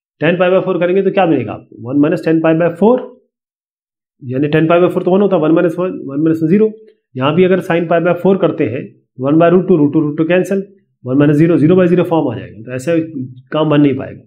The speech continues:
पहले आप नीचे वाले को देख के rationalize कीजिए, आरएफ़ से multiply करिए,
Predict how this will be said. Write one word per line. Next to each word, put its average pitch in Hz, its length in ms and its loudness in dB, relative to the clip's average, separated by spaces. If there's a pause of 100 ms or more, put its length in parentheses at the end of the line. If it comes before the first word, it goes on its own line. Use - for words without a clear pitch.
(400)
पहले 165 140 6
आप 196 120 4
नीचे 185 240 4
वाले 185 240 4
को 196 120 4 (720)
देख 160 260 2
के 247 140 4
rationalize 170 480 2
कीजिए, 110 240 -8
आरएफ़ 151 240 -2
से 165 120 -6
multiply 151 300 2
करिए, 175 280 2